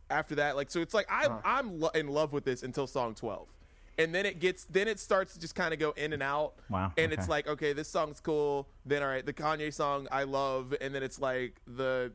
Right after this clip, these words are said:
Speaker 1: song with Young Thug at the end is cool. And it's kinda like hit or miss, but
Speaker 3: Ice Melts,
Speaker 1: but,
Speaker 3: baby.
Speaker 1: oh,
Speaker 3: Ice
Speaker 1: dude,
Speaker 3: Melts.
Speaker 1: yeah, like, Young,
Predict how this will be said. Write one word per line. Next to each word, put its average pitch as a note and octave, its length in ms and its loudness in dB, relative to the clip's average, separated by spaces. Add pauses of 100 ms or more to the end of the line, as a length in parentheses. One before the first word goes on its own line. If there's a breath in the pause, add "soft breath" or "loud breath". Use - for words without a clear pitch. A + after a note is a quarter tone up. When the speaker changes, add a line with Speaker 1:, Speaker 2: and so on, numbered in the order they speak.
Speaker 1:
song D3 280 -2
with C#3 100 -6
Young C#3+ 180 0
Thug C#3 260 -2
at C3+ 80 -6
the C3+ 120 -4
end C#3 140 -2
is C#3+ 120 -6
cool. C3+ 220 0
And C3+ 80 -4
it's C3 100 -14
kinda E3+ 220 0
like D#3 220 0
hit E3+ 100 0
or D3 120 2
miss, C#3 260 -2
but B2 240 -2 (1400 soft breath)
Speaker 3:
Ice C3+ 240 4
Melts, C3+ 260 4
Speaker 1:
but, B2+ 120 2
Speaker 3:
baby. A#2 180 6
Speaker 1:
oh, F3 120 4
Speaker 3:
Ice D#3 180 6
Speaker 1:
dude, C#3+ 160 2
Speaker 3:
Melts. C3+ 440 4
Speaker 1:
yeah, C#3 60 0
like, C3+ 200 -4
Young, E3+ 200 2